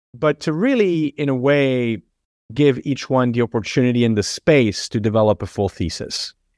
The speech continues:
Really, the six chapters are six different and yet connected ideas and ways to explore and to reinterpret or re-envision the possible connections, conscious and unconscious, between the works of David Lynch, The Wizard of Oz.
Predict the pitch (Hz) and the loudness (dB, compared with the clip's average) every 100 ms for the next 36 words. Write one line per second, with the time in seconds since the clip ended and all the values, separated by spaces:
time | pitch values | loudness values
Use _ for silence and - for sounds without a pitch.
0 | - 175 240 151 127 127 - 151 - 156 | -4 2 2 2 0 -2 -2 -6 -2 0
1 | 143 - 123 113 107 - 120 117 110 107 | 0 0 -2 -2 -4 -4 0 2 4 4
2 | 104 - - 131 120 - - - - _ | 2 -2 -2 0 0 -6 -10 -12 -18 _
3 | _ _ _ 123 113 180 175 226 208 240 | _ _ _ -10 -2 0 0 0 0 0
4 | 262 349 - - 233 175 - 170 170 170 | -2 -4 -4 0 0 0 -2 -4 -4 -12
5 | _ _ _ _ 139 135 120 165 165 107 | _ _ _ _ -2 -2 0 2 2 2
6 | 104 117 113 113 127 135 127 - 127 113 | 0 -2 -2 2 2 2 0 -2 -2 -4
7 | - - 120 113 113 107 101 _ _ _ | -6 -2 0 2 2 2 0 _ _ _
8 | _ 120 120 117 - 117 113 139 147 131 | _ -4 -2 -2 -2 -2 2 2 2 0
9 | - 120 - 117 101 - 107 104 104 101 | 2 0 2 -2 -2 -4 -2 0 0 2
10 | 123 131 117 107 113 104 104 98 98 92 | 2 2 0 0 0 0 -2 -2 -6 -8
11 | _ _ _ - 113 117 110 127 123 - | _ _ _ -8 2 2 2 2 2 2
12 | 120 117 110 107 104 113 - 123 113 - | -2 0 2 2 0 -4 -6 -2 -2 -2
13 | - 104 104 92 - 123 117 120 107 185 | -2 -2 -2 -4 -2 -2 0 0 2 2
14 | 175 123 107 101 101 107 98 113 101 107 | 4 0 -2 -4 -2 -2 -2 -4 -4 -2
15 | 101 104 101 98 101 101 95 95 92 92 | 0 0 0 0 0 -2 -2 -2 -2 -4
16 | 98 95 90 85 82 62 - | -4 -6 -6 -6 -8 -10 -16